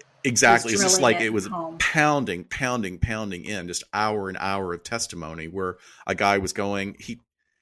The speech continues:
Speaker 1: he tried to put a screw into a muscle when he was doing a ver-, you know, it, just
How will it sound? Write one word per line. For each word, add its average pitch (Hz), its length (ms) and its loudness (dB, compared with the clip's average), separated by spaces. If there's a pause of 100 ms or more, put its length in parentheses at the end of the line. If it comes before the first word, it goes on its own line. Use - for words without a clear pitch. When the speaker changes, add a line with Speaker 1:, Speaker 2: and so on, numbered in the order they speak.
(140)
Speaker 1:
he 131 80 -6
tried 175 300 0
to 135 60 -4
put 160 200 0
a 117 40 0
screw 147 540 0
into 104 280 -2
a 92 40 -4
muscle 95 520 0
when 92 120 -6
he 98 140 -4
was 95 180 -4
doing 110 240 -4
a 98 60 -2
ver-, 107 500 -4
you 107 120 -4
know, 90 160 -6
it, 82 200 -8 (560)
just 117 300 -6